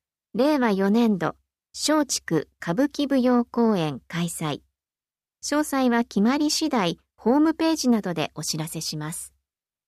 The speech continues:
北トピアメンバーズ会員募集中。年会費千五百円で嬉しい五つの特典。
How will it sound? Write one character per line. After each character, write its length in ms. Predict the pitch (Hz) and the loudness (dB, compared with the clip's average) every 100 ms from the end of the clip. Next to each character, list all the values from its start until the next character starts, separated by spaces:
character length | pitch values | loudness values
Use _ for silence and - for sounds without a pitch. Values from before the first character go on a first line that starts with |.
| _ _ _ _ _ _ _ _ _ - | _ _ _ _ _ _ _ _ _ -4
北 240 | 190 - | -4 -4
ト 160 | - 311 | -4 -2
ピ 160 | 302 | 0
ア 80 | 294 | 0
メ 180 | 285 294 | 2 2
ン 100 | 269 | 2
バ 200 | 214 175 | 0 -2
ー 20 | |
ズ 240 | 165 151 - - | -2 -4 -4 -6
会 260 | 180 226 | 0 2
員 260 | 240 233 220 | 4 6 4
募 160 | 180 | 2
集 260 | 185 - 196 | -2 2 0
中。 460 | - 180 175 151 - _ _ _ _ _ _ _ | 0 -4 0 -2 -4 _ _ _ _ _ _ _
年 240 | 180 240 254 | 0 2 2
会 220 | 254 240 | 2 0
費 200 | 220 175 | 0 -4
千 260 | - 214 | 0 2
五 100 | 247 | 2
百 300 | 269 277 262 | 2 -2 -2
円 240 | 269 226 175 | 0 0 0
で 200 | 175 175 _ _ - | -2 -4 _ _ -4
嬉 220 | 170 240 | 0 0
し 340 | 294 - 294 165 | 0 -2 0 0
い 120 | - - | -4 -8
五 240 | 160 - | -8 -8
つ 180 | - - | -12 -4
の 140 | 330 | -2
特 320 | 233 170 - - | -2 -6 -18 -10
典。 300 | 160 139 | -8 -8